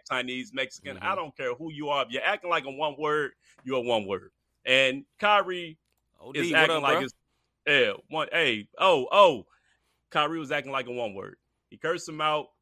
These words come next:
Speaker 1: 'cause he got mad, and he's our one word of the day.
Speaker 2: B plus say Kai did ball out in those finals. Man, he was awesome in those finals.
Speaker 1: He did. He did.
Speaker 2: I'll even
Speaker 1: He
Speaker 2: go
Speaker 1: did.
Speaker 2: this far.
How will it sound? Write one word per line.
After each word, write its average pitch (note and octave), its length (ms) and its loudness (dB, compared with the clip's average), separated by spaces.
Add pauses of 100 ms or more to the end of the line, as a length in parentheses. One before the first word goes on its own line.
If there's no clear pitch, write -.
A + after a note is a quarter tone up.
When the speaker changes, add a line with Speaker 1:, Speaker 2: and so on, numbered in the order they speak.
(120)
Speaker 1:
'cause G#2+ 140 -10
he A2+ 60 -12
got D3 220 2
mad, C3+ 400 0 (320)
and G#2+ 640 0 (280)
he's C3+ 260 -6
our A#2+ 160 2
one A2+ 280 -6
word G2+ 240 -10
of F#2 100 -12
the F#2 60 -16
day. F#2 260 -14 (1120)
Speaker 2:
B D#3+ 120 -10
plus G3+ 340 0
say F3 160 -2
Kai F#3 240 2
did F3+ 240 -2
ball D#3 220 2
out D3+ 100 0
in D3 60 -6
those C#3+ 200 -6
finals. D#3+ 320 -8
Man, D3+ 220 -8
he F3+ 80 -10
was E3 140 -6
awesome G3 400 0
in D3 80 -8
those C3+ 260 -6
finals. B2 320 -10
Speaker 1:
He C#3 100 -12
did. F#3+ 580 -14
He C#3+ 200 -10
did. D#3 160 -6
Speaker 2:
I'll F3 220 0
even A#3 220 -4
Speaker 1:
He F3 40 -6
Speaker 2:
go F3 160 -2
Speaker 1:
did. F3+ 100 -2
Speaker 2:
this A#3 120 -6
far. A2 360 -6